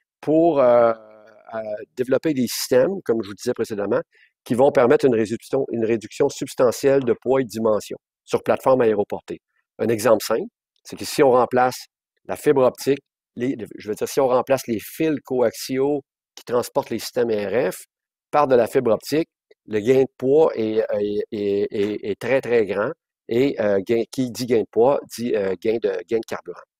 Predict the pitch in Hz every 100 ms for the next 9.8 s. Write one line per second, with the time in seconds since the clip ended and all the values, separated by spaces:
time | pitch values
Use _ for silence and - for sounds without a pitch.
0 | _ _ _ - 127 143 139 117 143 -
1 | 120 113 120 120 - 135 117 120 104 107
2 | 104 117 143 - - - - 117 110 127
3 | 120 107 - 117 90 90 - 101 127 -
4 | _ _ _ - 95 120 120 123 110 123
5 | 110 107 - 104 110 107 104 104 - 104
6 | 104 101 104 101 98 95 107 98 98 92
7 | 92 - 104 - 131 120 - 110 - 110
8 | 117 110 101 - 113 - 107 104 - 123
9 | 110 101 123 - - 92 -